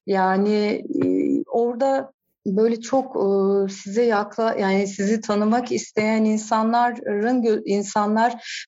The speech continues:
hani gözünde sizi bir yere yerleştiriyor.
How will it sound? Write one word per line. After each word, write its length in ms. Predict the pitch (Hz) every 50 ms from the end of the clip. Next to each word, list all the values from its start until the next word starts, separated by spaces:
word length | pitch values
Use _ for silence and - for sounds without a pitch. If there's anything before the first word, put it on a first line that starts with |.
| - 185
hani 160 | 196 202 185
gözünde 440 | 202 208 208 202 226 233 233 240 233
sizi 340 | 233 - 214 208 233 214
bir 160 | 196 214 208 190
yere 320 | 208 208 208 208 226 240
yerleştiriyor. 1080 | 240 233 214 190 185 170 160 156 156 - - - 151 147 156 156 165 202 254 294 294